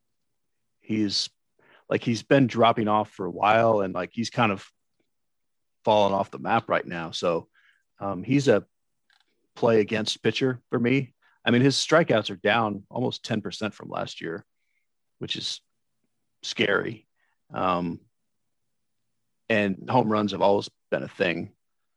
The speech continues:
So, yeah, I would, I would say Baltimore and Detroit. That's how exciting this slate is. Those are my,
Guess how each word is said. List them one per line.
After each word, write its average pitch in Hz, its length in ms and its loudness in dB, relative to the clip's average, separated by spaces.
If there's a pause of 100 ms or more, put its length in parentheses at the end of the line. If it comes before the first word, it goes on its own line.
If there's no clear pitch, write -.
(120)
So, 95 520 0 (1900)
yeah, 104 160 6
I 104 40 6
would, 120 200 2
I 117 80 6
would 123 140 4
say 110 180 2
Baltimore 104 680 -2 (460)
and 107 160 -2
Detroit. 101 400 2
That's - 160 0
how 98 160 4
exciting 101 400 0
this 101 120 -6
slate 107 260 0
is. 92 140 -6
Those 101 220 -6
are 95 80 -6
my, 87 200 -6